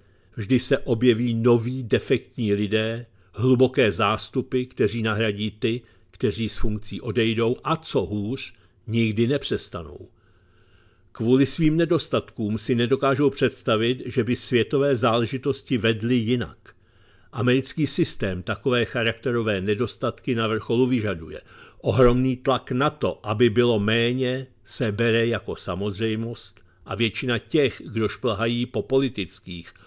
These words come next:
korporátních a vojenských horách, není od počátku z přísného těsta. Vsadím se, že kandidáta Obamu v roce dva tisíce osm ani ve snu nenapadlo, že za pár let bude říkat:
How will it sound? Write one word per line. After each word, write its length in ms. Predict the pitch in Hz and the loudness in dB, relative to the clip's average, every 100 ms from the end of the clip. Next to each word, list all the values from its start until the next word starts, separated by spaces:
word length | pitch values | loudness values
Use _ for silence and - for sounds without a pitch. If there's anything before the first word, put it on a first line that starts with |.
| - _ | -20 _
korporátních 960 | - 120 110 135 123 98 92 - 98 - | 2 2 4 4 4 4 0 -4 -10 -6
a 80 | 151 | -2
vojenských 500 | 117 117 110 - 95 | 0 0 -2 -4 -4
horách, 560 | 110 120 98 87 - - - - | 0 0 0 -4 -10 -20 -20 -10
není 420 | 104 110 110 117 - | -2 0 2 0 -2
od 160 | 143 | -4
počátku 720 | - 120 - 123 110 - 123 | -2 -6 -2 -2 -2 -6 -8
z 100 | 117 | -8
přísného 680 | - - 107 - 120 110 113 | -6 -4 -4 -4 -4 -2 -2
těsta. 520 | 117 123 - 76 - _ _ _ _ _ _ _ _ _ _ | -2 -4 -4 -14 -16 _ _ _ _ _ _ _ _ _ _
Vsadím 500 | - 123 107 110 107 | -6 -2 0 0 -2
se, 320 | - 104 110 - _ _ _ | -2 -2 -2 -8 _ _ _
že 240 | - 117 110 | -8 -2 0
kandidáta 840 | - 127 127 139 135 131 131 139 | 2 2 4 2 2 0 0 -4
Obamu 500 | - 139 120 104 98 | 0 2 4 2 0
v 60 | 107 | 0
roce 260 | 107 123 | 0 -2
dva 180 | 107 120 | -2 -2
tisíce 480 | - 123 151 - 143 | -4 -6 -4 -2 -2
osm 500 | 143 123 - 101 107 | 0 -2 -2 -4 -4
ani 260 | 120 127 113 | -2 0 0
ve 160 | 135 | 0
snu 300 | - - 156 | -2 -4 -2
nenapadlo, 720 | 139 117 107 110 95 101 113 - _ - _ | 0 -2 -2 -2 0 -2 -6 -12 _ -20 _
že 180 | 101 117 | -2 0
za 180 | 107 113 | 0 0
pár 300 | - 117 110 | 2 2 2
let 160 | 120 | 0
bude 280 | 110 127 127 | -2 2 2
říkat: 540 | 123 120 104 - - | 2 -4 -8 -14 -16